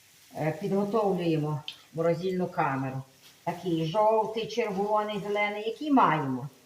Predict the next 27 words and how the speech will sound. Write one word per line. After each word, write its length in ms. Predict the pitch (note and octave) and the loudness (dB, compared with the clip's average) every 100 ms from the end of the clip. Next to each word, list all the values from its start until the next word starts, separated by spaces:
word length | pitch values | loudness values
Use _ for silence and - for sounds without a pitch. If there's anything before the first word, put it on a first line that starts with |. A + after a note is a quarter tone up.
| _ - _ | _ -20 _
І 180 | B3 A#3 | 2 2
весь 200 | G3 F#3 | 0 -6
час 340 | G3+ F#3+ G3 - | -2 -2 -2 -6
підготовлюємо 1000 | E3 E3+ E3+ F3+ F3 F3+ F3+ F3 E3 D#3+ D#3 | -12 -6 -6 -2 -4 -4 -6 -8 -6 -6 -8
собі 320 | D3 D#3 E3+ | -10 -8 -8
так 380 | E3+ D3+ D#3 - | -6 -4 -4 -4
на 140 | C#3+ C3+ | -6 -6
зиму, 320 | D#3+ F#3+ G3 F#3+ | -6 -6 -6 -4
щоб 240 | D3 C3 | -6 -6
ми 60 | D3+ | -6
мали 460 | D3+ D#3+ E3+ E3+ - | -6 -4 -4 -4 -10
собі 300 | C3+ D#3 E3 - - - - | -10 -8 -10 -12 -12 -12 -6
до... 460 | C3 F3 F3+ F#3+ F#3 - - - - - - - _ _ - | 0 0 2 0 0 -4 -4 -2 -4 -6 -14 -20 _ _ -8
Супів, 640 | C#4 B3+ A#3 G#3 G3+ G3+ - | -6 -4 -4 -2 -2 -4 -8
ну, 140 | C#4+ D4 | -6 0
до 120 | B3+ | 0
всього, 560 | - A3+ F3+ E3+ D#3+ - F3 | 0 0 2 2 0 -6 -12
до 60 | E3+ | -14
всього, 320 | F#3+ F#3+ A3 | -10 -8 -8
що 160 | - | -6
ми 120 | E3+ E3+ | -8 -10
собі 500 | D#3 E3 - - - C#3+ D3 | -4 -2 2 2 6 4 4
робимо. 340 | C#3 C#3+ D#3 | 0 -4 -6
Добре, 340 | F3 E3+ D3 | -4 -4 -4
най 200 | D3 D#3 | -6 -4
воно 200 | C#3+ C#3+ | -4 -6
закипить. 760 | C#3 C#3+ - F3 G3 A#3 - | -8 -12 -14 -6 0 0 -2